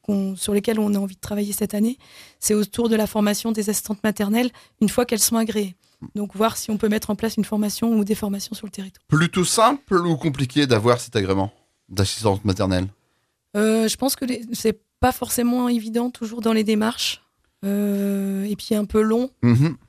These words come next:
Speaker 1: pour le, entre le premier contact et puis la, l'agrément réel.
Speaker 2: Faut aller sur, euh, vendée tiret enfance point F R.
Speaker 1: Oui, donc c'est le site du conseil départemental.
Speaker 2: De la Vendée.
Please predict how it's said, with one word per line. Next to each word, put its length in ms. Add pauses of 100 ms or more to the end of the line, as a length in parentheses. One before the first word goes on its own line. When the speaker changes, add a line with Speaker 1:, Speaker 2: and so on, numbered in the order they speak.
Speaker 1:
pour 180
le, 460
entre 200
le 60
premier 240
contact 480
et 40
puis 220
la, 240 (340)
l'agrément 420
réel. 400 (680)
Speaker 2:
Faut 120
aller 80
sur, 260
euh, 80
vendée 380
tiret 500
enfance 540 (160)
point 180
F 60
R. 340
Speaker 1:
Oui, 220
donc 160
c'est 100
le 60
site 160
du 80
conseil 260
départemental. 800
Speaker 2:
De 120
la 60
Vendée. 240